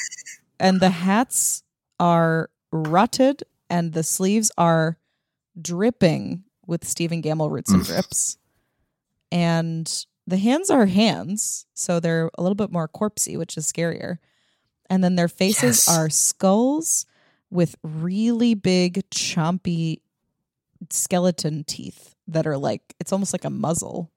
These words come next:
Speaker 2: And it looks like they're
Speaker 1: Yeah, be-
Speaker 2: smiling.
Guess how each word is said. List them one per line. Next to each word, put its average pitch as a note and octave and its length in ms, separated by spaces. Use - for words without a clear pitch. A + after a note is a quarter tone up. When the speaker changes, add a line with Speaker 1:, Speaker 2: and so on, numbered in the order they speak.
Speaker 2:
And F3+ 140
it C3+ 40
looks F3 220
like F#3 160
they're D3 140
Speaker 1:
Yeah, G3+ 240
be- - 40
Speaker 2:
smiling. D#3+ 720